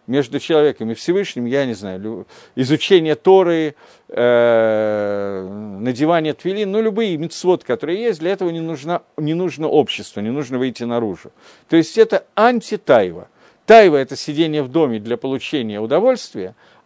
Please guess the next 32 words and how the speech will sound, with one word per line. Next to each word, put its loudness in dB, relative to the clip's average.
антитайва — 2
это 2
сидение -2
в -10
доме, 0
не 4
выход -2
куда-то 0
в -6
народ 2
и -14
так -6
далее, 0
для -8
того, 0
чтобы -6
выполнять -4
заповеди -4
между -8
человеком -6
и -8
Всевышним. -14
Такой 2
антоним 6
понятию -4
тайва. -8
Я -2
щас -6
вспомню, 0
пока 0
анекдот 0
расскажу, -6